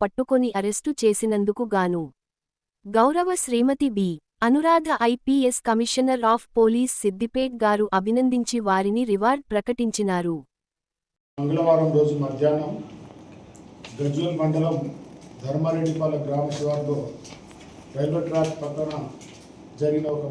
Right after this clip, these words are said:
Speaker 2: మహిళ హత్య కేసును ఈరోజు గజ్వేల్ పిఎస్, ఎస్హెచ్ఓ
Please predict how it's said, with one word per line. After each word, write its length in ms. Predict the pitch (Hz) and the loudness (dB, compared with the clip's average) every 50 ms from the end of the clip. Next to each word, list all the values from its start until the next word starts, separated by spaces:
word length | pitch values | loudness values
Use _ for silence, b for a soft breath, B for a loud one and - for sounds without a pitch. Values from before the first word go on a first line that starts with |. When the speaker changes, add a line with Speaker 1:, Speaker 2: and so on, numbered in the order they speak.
| 131 | -6
Speaker 2:
మహిళ 240 | 131 131 143 160 156 160 | -6 -4 -4 -2 0 0
హత్య 400 | - - - - - 165 156 156 | 0 -2 -4 -6 -6 -4 -4 -2
కేసును 420 | 156 156 151 - 160 160 151 - - - - - - - - - - - - - - - - - - - - - - 143 | -2 -2 -2 0 -2 -4 -4 -4 -6 -8 -12 -16 -18 -20 -20 -20 -20 -20 -20 -20 -20 -20 -20 -20 -20 -20 -18 -10 -8 -4
ఈరోజు 320 | 143 160 160 160 156 156 147 - - - - - - - 131 | -2 0 0 0 0 0 0 -2 -4 -6 -10 -14 -14 -10 -8
గజ్వేల్ 360 | 143 143 147 160 156 - - - | -8 -4 -2 -2 -2 -2 -2 -4
పిఎస్, 320 | 147 156 156 147 147 - - - - - - - - - - - - - - - - - - - - | -4 -2 -2 -2 -4 -6 -8 -10 -14 -16 -20 -20 -20 -20 -20 -20 -20 -20 -20 -20 -20 -20 -20 -18 -16
ఎస్హెచ్ఓ 440 | 120 - 151 160 156 156 151 156 | -10 -6 -4 -4 -4 -4 -4 -4